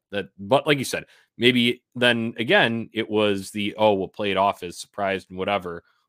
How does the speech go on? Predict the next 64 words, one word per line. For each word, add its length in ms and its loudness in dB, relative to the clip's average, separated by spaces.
but 80 -4
are 120 0
they 120 -4
ju-, 220 -14
really 260 -4
just 320 -16
kind 160 -10
of 140 -20
pushing 380 -10
out 160 -14
the 60 -20
door, 360 -8
um, 400 -16
by 100 -4
not 280 -8
actually 380 0
doing 340 -4
so, 260 -16
just 160 -20
kind 160 -12
of, 160 -20
you 80 -20
know, 200 -20
under 200 -10
the 80 -18
table, 420 -8
uh, 240 -12
so 220 -4
to 80 -8
say? 180 -10
It, 220 6
it 80 4
just 260 -2
brings 200 2
a 40 0
lot 160 4
of 60 -2
questions, 440 -4
and 120 -4
it 20 -4
makes 260 -4
me, 240 -4
you 80 2
know, 120 4
question 440 -2
some 140 -10
of 60 -4
the 60 -4
leadership. 260 -2
We've, 240 -4
Ron 220 -2
and 80 -4
I 80 0
questioned 400 -4
Kyle 180 2
Davidson 480 -4
about 240 -4
the 140 -4
Alex 240 -2
DeBrincat 360 -8
trade. 220 -12
Well, 220 2
guess 260 -6
what? 220 -2